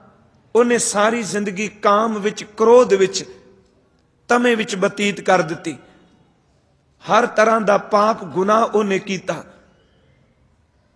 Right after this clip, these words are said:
ਪਰ ਕਦੀ ਉਹਨੇ ਪਰਮਾਤਮਾ ਦੀ ਬਾਣੀ ਨਹੀਂ ਸੁਣੀ, ਕੀਰਤਨ ਨਹੀਂ ਸੁਣਿਆ,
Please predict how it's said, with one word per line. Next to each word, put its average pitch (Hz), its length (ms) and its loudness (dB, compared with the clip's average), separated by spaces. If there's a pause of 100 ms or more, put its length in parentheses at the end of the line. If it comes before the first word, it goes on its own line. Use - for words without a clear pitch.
(140)
ਪਰ 185 360 0 (1300)
ਕਦੀ 226 300 2
ਉਹਨੇ 226 280 4
ਪਰਮਾਤਮਾ 202 800 0
ਦੀ 208 160 -4
ਬਾਣੀ 175 400 0
ਨਹੀਂ 226 140 -4
ਸੁਣੀ, 208 340 -6 (1400)
ਕੀਰਤਨ 220 440 0
ਨਹੀਂ 240 140 0
ਸੁਣਿਆ, 208 520 0